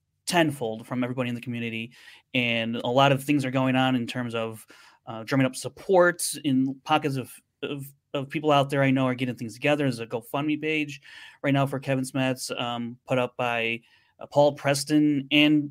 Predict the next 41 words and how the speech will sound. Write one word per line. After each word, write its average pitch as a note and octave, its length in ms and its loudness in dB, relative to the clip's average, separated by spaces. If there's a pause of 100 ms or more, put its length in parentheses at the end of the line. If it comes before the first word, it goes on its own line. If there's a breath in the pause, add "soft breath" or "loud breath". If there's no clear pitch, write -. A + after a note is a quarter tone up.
(120)
and C3+ 220 0
John C3 220 -2
Kaiser. C3 440 -2
So C3 240 -4
that B2 200 0
link D3 200 2
is C3 140 -2
in D3 260 2
the C#3 100 -2
description C3 420 -6
of B2 60 -4
this B2 140 -8
video. B2+ 500 -2
If - 460 -14
you - 80 -
have B2+ 120 2
the B2+ 80 0
means C#3 640 2
to B2+ 140 -6
support C#3 400 -6
Kevin, D3 540 0 (320 soft breath)
uh, B2 120 -4
financially, D3 720 2 (400 soft breath)
um, A#2 440 -4
go C#3+ 100 0
ahead C3+ 120 4
and C3 60 0
click C#3 180 -6
that B2 160 -2
link B2+ 180 -6
and A#2+ 80 -10
give A#2+ 120 -6
whatever C3+ 200 -2
you D3+ 120 -6
can. C#3+ 340 0
And C#3+ 80 4
if C#3 80 0
you C3+ 60 -10
can't, G#3+ 420 4 (520 soft breath)
um, B2+ 360 2
messages, D3 520 2